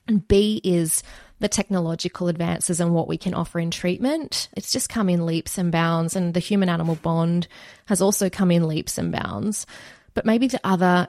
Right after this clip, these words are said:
facets that come along with that haven't kept up. Like, something that is starting to be spoken about in Australia is potential government funding of pet care or subsidisation or, you know, social work funding and support that recognises that the human anim-,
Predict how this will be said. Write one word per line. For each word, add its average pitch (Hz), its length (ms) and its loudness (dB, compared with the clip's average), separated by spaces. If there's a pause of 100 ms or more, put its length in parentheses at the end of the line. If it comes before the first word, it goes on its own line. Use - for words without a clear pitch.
(140)
facets - 440 -4
that - 160 -14
come 202 180 -2
along 190 340 4
with 196 160 4
that 185 380 -2
haven't 190 640 -4
kept - 320 -6
up. 220 260 0
Like, 180 420 0 (120)
something 254 300 0
that - 260 -2
is 190 160 0
starting 185 380 0
to 202 120 -2
be 190 100 -2
spoken 175 300 -2
about 185 160 0
in 165 60 -4
Australia 175 500 0
is 160 140 -2
potential - 400 -4
government 165 520 -2
funding 180 520 0
of 160 220 -2
pet - 240 -8
care - 280 -4
or - 80 -6
subsidisation - 1120 -2
or, 160 120 -2
you 160 80 -4
know, 160 120 -2
social 175 480 0
work 165 480 0
funding 180 440 4
and 170 100 2
support 165 720 0 (240)
that 170 260 0
recognises 170 800 2
that 170 240 2
the 180 60 0
human 180 340 2
anim-, 170 300 2